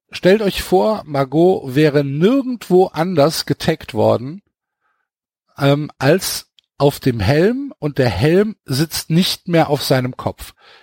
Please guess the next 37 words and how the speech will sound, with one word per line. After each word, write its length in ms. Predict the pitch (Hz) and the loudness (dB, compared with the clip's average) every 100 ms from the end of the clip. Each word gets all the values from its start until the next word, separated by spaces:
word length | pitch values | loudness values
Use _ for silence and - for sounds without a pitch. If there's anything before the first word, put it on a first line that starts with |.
| _ - | _ -2
Ist 320 | 202 - - | -2 -2 -2
er 120 | 180 | 0
dann 240 | 165 160 160 | 2 0 -2
aus? 540 | 127 98 - - - _ _ _ _ _ _ _ _ _ _ _ _ _ _ _ _ _ - | -4 -4 -4 -8 -12 _ _ _ _ _ _ _ _ _ _ _ _ _ _ _ _ _ -8
Finde 220 | - 196 | -2 0
ich 100 | 196 | 0
ne, 160 | 208 131 | -2 -4
w-, 180 | 131 160 143 _ 156 156 - _ _ - | -8 -10 -10 _ _ -18 -18 _ _ -6
keine 300 | 220 277 277 | -2 0 0
Ahnung, 420 | 202 247 269 247 | 0 2 0 0
ich 260 | - - - - - | -4 -4 -6 -14 -14
habe 340 | - 214 240 | -4 0 2
mir 160 | 240 226 | 4 2
die 120 | 190 | 2
Frage 360 | - 190 190 165 | 0 0 0 0
gestellt 600 | 135 - 165 269 311 - _ - - _ - | -2 0 0 0 -4 -10 _ -20 -20 _ 0
und 260 | 214 202 - | 0 0 0
habe 260 | 190 202 | 2 2
sie 120 | 180 | 2
für 140 | 190 196 | 0 0
mich 240 | 185 - | 0 -2
nicht 180 | 190 - | -4 -2
beantworten 580 | 117 139 117 98 - 98 | 0 0 -2 -6 -6 -10
können. 200 | 101 98 | -8 -6
Ich 140 | 98 | 0
muss 200 | 180 233 | 2 2
allerdings 400 | 190 175 165 151 | 2 2 2 -2
auch 140 | 139 - | -8 -4
zugeben, 480 | - 208 135 156 | 0 2 2 0
dass 180 | 165 143 | 2 0
ich 160 | 127 - | -2 0
heute 240 | 151 147 | 0 0
Nacht 340 | 131 139 - - | -4 -4 -6 -8
kein 260 | - 165 | -2 -2
Interesse 480 | 165 143 - 143 - | -2 -8 -4 -4 -4
mehr 160 | 131 117 | -2 -2
hatte, 300 | 127 131 | -2 -2